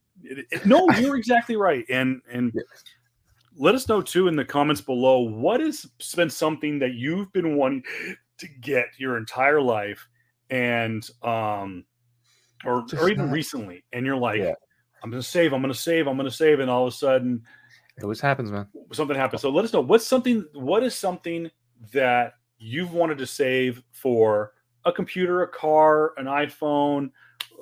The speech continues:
Speaker 1: a motorcycle, a drone, something stupid, just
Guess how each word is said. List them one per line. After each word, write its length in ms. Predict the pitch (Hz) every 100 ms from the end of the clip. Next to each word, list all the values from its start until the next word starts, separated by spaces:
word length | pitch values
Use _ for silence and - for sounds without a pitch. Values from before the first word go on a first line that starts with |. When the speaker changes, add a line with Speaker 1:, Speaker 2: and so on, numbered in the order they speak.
| - - 135
Speaker 1:
a 40 |
motorcycle, 800 | 139 151 160 147 151 139 143 135
a 80 | 127
drone, 320 | 113 143 143
something 420 | 139 165 160 151 131
stupid, 540 | - 143 143 143 120
just 320 | 156 147 -